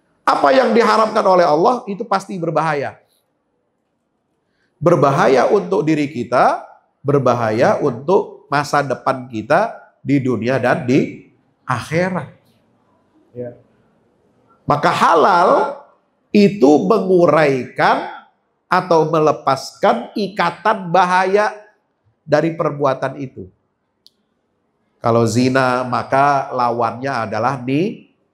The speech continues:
nikah. Maka nikah itu perbuatan yang ha-, halal. Kenapa zina itu haram?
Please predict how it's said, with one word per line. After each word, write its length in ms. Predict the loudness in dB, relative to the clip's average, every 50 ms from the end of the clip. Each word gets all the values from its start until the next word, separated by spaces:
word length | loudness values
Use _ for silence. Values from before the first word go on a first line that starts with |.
| _ _ _ -8
nikah. 880 | -4 -4 -4 -4 -6 -8 -6 -4 -4 -2 -4 -6 -12 -20 -20 _ _ _ _ _ _ -6
Maka 320 | -2 -2 -2 -2 -2 -4 -4 -4
nikah 480 | -4 -6 -4 -2 -2 -2 -2 -4 -8 -10
itu 240 | -10 -8 -6 -8 -8 -4
perbuatan 720 | -4 -4 -4 -4 -6 -6 -6 -6 -6 -2 -2 -4 -2 -2
yang 240 | -4 -4 -4 -4 -6
ha-, 640 | -6 -2 0 0 2 2 0 -2 -6 -14 -18 -20 _ _ _ _ _ _ _ _ _
halal. 800 | -10 -6 -4 -2 0 0 0 0 0 -2 -4 -6 -8 -12 -16 -20 _ _ _ _ _ _ _ _ _ _ _ _ _ _ _ _ _ _ _ _ _ _ _ _
Kenapa 440 | -2 0 2 2 2 2 2 2 2 2
zina 320 | 0 0 0 2 2 2
itu 240 | 2 2 2 2 2
haram? 720 | 2 2 2 2 4 4 2 2 0 -2 -6 -16 -20 -20